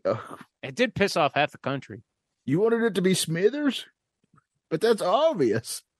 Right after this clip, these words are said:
Speaker 2: Yeah, that one was super obvious. Like,
Speaker 1: Yeah. Oh, man. All right, I talked him into, here he goes. Uh, I mean, it's, it's the baby, you know, why is the, why is it the baby?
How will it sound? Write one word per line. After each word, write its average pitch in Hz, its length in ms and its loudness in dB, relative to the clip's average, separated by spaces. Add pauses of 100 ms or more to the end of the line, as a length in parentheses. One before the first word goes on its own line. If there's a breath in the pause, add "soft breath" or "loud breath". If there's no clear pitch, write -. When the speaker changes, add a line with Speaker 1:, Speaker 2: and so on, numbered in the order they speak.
(220)
Speaker 2:
Yeah, 214 240 0
that 175 180 2
one 202 180 0
was 156 140 -6
super 165 320 -4
obvious. 98 500 -10
Like, 110 220 -2 (120)
Speaker 1:
Yeah. 226 300 6 (360)
Oh, - 320 -8
man. - 100 -10 (140)
All 113 140 -2
right, 127 440 2
I 135 80 2
talked 123 320 0
him 101 100 -2
into, 92 220 -4
here 98 200 -2
he 87 80 -2
goes. 76 280 -6 (1400)
Uh, 101 340 -6
I 113 120 0
mean, 101 320 6
it's, - 340 0
it's - 240 -2
the 87 120 -2
baby, 80 600 2 (120)
you 80 200 -2
know, 82 220 0
why 78 300 -2
is 80 140 -6
the, 67 160 -6 (200)
why 85 240 -2
is - 160 -4
it 73 120 -8
the 73 100 -6
baby? 62 480 -4